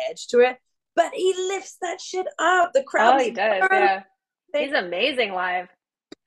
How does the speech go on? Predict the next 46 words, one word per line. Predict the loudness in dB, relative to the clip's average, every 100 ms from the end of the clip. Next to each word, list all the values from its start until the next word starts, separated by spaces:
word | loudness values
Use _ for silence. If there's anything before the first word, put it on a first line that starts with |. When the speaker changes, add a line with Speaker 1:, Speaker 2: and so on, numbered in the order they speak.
| -18 -18 _ _
Speaker 1:
And | -6
that's | -6 -8
the | -12
Speaker 2:
Yeah. | -6 -6
Speaker 1:
point, | -6
right? | -12 -14 _ _ _ _ _
Speaker 2:
Yeah. | -14 -12 -14 _ _ _ _ _ _ _
Speaker 1:
Yeah. | -8 -6 -4 -4
Speaker 2:
Yeah, | -4 -6 -14 -14
so | -8 -6 -6 -6
Speaker 1:
Yeah. |
Speaker 2:
fun. | -6 -8 -14 _ _ -20
Oh |
my | -12
Speaker 1:
Right. | -8 -8
Speaker 2:
God. | 2
Speaker 1:
Yeah, | 2 2 -2
I | _ _
think | -8
Cece, | -2 -4 0 -2 -4 _ 4
a |
lot | 6 6 4
of | 0
people | -4 -6
came | -4 -4
up | -6 -6
through | -8
Dave | -4 -4 -4
as | -8 0
well | 2 2
with | 0
his | -4 -2
whole | 0 2
thing. | 0 -4 -6
I |
mean, | -10 -6
he | -2
just | -2 0
brought | 2 2
in | 0
the | -10
community | -8 -8 -8 -10
for | -2
years. | 0 0 -2
I |
mean, | -14 -18